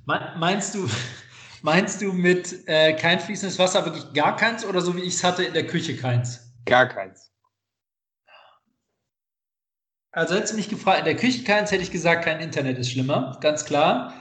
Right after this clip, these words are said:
Speaker 1: Äh, das hat mir auch ordentlich Puls besorgt, wenn man die ganze Zeit aus irgendwelchen Telefonkonferenzen <laughs> rausfliegt im Homeoffice. Das ist echt scheiße.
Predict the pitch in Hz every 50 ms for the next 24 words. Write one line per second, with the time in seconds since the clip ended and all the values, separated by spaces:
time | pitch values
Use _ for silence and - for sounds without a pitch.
0 | - - - _ _ _ - 165 160 156 156 156 156 170 165 - - - 170 170
1 | 151 151 165 180 185 185 185 180 - - - - 190 185 185 - - 151 127 131
2 | 135 147 165 - - 147 147 147 147 143 139 156 160 156 - - 156 156 151 -
3 | 160 156 143 175 170 160 165 156 147 151 - - 151 123 - 180 175 175 175 165
4 | - - 160 147 143 143 143 - - 147 147 143 139 139 139 139 - 139 143 143
5 | 143 139 - - 143 147 143 139 - 156 143 127 135 139 127 135 131 135 175 175
6 | - - 151 143 127 - - - 151 135 - - - 147 143 143 143 - 135 147
7 | - - -